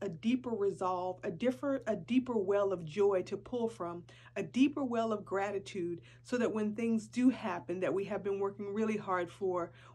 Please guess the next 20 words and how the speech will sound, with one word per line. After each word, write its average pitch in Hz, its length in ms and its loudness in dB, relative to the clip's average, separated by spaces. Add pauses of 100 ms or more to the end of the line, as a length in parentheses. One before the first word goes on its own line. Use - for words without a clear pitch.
we 220 100 2
don't 202 240 2
just 214 260 -2
look 226 300 0
to 226 140 -6
the 190 100 0
big 233 380 -6
things, 165 280 -4
but 202 140 -2
we 220 100 0
look 226 200 0
at 202 80 0
all 202 140 2
the 196 100 0
small 208 420 -2
things 180 320 -4
that 175 160 0
laid 196 320 4
the 196 80 -2
foundation 185 800 -2